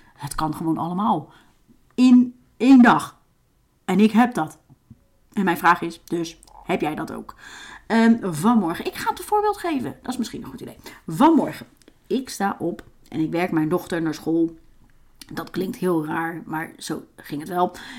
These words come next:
Ik had haar boterham gesmeerd en ze gaat met de bus, dus ze gaat naar school. Ehm,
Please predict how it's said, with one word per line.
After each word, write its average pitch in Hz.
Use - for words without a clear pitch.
Ik 233
had 233
haar 202
boterham 196
gesmeerd 196
en 220
ze 240
gaat 233
met 196
de 185
bus, 185
dus -
ze 220
gaat 190
naar 185
school. 160
Ehm, 190